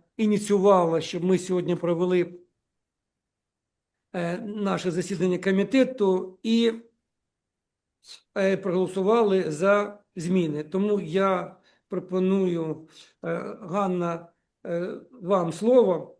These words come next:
для того, щоб ми розглянули це питання.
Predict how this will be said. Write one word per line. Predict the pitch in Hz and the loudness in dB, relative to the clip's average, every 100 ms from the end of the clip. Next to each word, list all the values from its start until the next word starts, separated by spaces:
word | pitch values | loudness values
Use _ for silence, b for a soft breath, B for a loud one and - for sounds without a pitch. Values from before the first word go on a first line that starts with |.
| _ _ - | _ _ -14
для | 170 | -8
того, | 220 175 | -6 -4
щоб | 170 180 170 | -6 -8 -4
ми | 208 214 | -2 0
розглянули | 180 160 185 175 175 | -2 0 0 0 -2
це | 185 | -4
питання. | 185 - 151 135 131 | -6 -6 -8 -8 -14